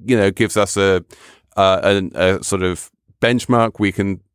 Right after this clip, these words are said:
see how we're doing in terms of various things. But, like, some people will want to buy that stock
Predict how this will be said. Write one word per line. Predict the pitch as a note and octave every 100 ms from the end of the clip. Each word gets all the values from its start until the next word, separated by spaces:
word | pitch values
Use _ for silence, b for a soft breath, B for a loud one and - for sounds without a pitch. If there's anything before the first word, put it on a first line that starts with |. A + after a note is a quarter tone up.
| -
see | - A#2+ G#2+
how | G2+
we're | G2
doing | G2 A2+ A2
in | G#2
terms | F#2+ G2+ F#2+ F#2+
of | F2+
various | G2 F#2+ - _ _ _ _
things. | - A2+ A2+ -
But, | A#2 G#2
like, | A#2 B B B B B _ _ _ _ _ _ _ _ _ -
some | - F#3+
people | G#3+ G3+ F#3
will | E3
want | D3 C#3 C3
to |
buy | A2+ G2+
that | G2 -
stock | - E2 F#2+